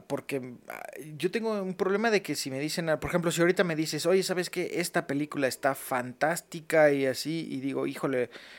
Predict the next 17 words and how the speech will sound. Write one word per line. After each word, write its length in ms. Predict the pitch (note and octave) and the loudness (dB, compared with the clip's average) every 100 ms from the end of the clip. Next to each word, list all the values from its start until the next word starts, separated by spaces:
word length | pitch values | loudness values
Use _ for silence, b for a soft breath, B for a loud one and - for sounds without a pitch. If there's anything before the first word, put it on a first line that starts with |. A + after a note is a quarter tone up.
| B | B
como 220 | C#3 D3 | -4 -4
que 80 | D3+ | 2
la 100 | D#3 | 2
quiero 200 | D3 F#3+ | 4 4
ver 160 | F#3 F#3 | 8 10
ahorita". 600 | D#3 C3+ E3+ - A#2+ G2 B B B B B B B B _ _ _ _ _ _ _ _ _ _ _ _ | 8 8 0 0 -4 -4 B B B B B B B B _ _ _ _ _ _ _ _ _ _ _ _
Y 400 | E3 D#3 D3+ D3 | -4 0 2 2
la 140 | C#3+ | 2
busco 340 | C3+ G3+ G#3 G#3 | 4 4 8 10
ahorita, 420 | F3+ G3 F#3 D#3 | 10 8 6 6
y 100 | D3+ | 6
si 140 | - D3 | 0 0
la 80 | C#3+ | -2
encuentro 600 | D3+ G#3+ B3 C4+ A#3+ - | 6 6 6 4 4 2
pirata, 500 | F3 F#3 - B3 - | 2 2 4 2 2
la 220 | - A2+ | 0 2
veo. 340 | A#2+ A2+ - | 2 2 -2